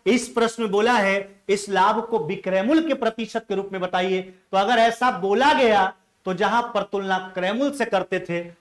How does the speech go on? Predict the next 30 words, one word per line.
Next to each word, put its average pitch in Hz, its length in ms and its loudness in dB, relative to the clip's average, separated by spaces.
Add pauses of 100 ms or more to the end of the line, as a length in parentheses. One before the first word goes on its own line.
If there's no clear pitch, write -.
(140)
वहां 180 180 2
तुलना 175 320 -2
विक्रेमुल 165 480 -4
से 190 140 -8
करेंगे। 151 360 -8 (300)
यानी 170 200 -2
यहां 180 160 -2
लाभ 175 280 2
कितना 196 260 -4
का? 208 180 -4
पच्चीस 170 500 -8
का। 139 200 -6 (360)
तो 185 60 -6
लाभ 190 480 2
का 226 80 2
तुलना 214 360 -2
क्रेमुल 226 480 -2
से 233 140 -8
किया 208 260 0
जाता 196 280 0
है, 214 100 0
लेकिन 196 420 -6
प्रश्न 196 260 -4
में 202 100 -6
बोला 190 240 0
गया 220 140 -2
विक्रेमुल 220 580 -2
से 233 140 -8
तुलना 180 300 -2
करो, 151 400 -6